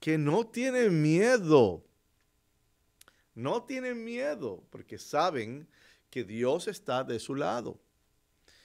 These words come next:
y saben que Dios no les va a faltar. Es esa fe, esa fe incondicional. No importa donde yo esté, el Señor será por mí. Y es necesario, hermanas y hermanos que me escuchan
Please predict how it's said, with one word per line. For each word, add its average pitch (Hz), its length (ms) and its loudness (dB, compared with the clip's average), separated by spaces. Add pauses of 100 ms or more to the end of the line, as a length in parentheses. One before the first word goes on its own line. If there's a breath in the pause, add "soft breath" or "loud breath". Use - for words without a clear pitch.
(140)
y 117 80 -6
saben 160 680 6 (220 soft breath)
que 127 160 2
Dios 143 480 6 (140)
no 127 480 2
les 143 400 2
va 127 340 0
a 135 160 0
faltar. 110 800 0
Es - 180 -6
esa 165 320 -2
fe, 196 720 -2 (540 soft breath)
esa 147 200 -6
fe 160 280 0
incondicional. 190 1080 0 (140)
No 127 80 -14
importa 190 640 -4 (320 soft breath)
donde 117 300 -6
yo 113 100 -2
esté, - 480 -4 (160)
el 95 100 -14
Señor 110 600 -2
será 101 340 -4
por 104 220 -4
mí. 92 260 -8 (1040 loud breath)
Y 135 200 6
es 165 160 6
necesario, 220 600 8
hermanas 147 440 6
y - 20 4
hermanos 139 420 2
que 117 140 -6
me 107 80 -4
escuchan 214 680 2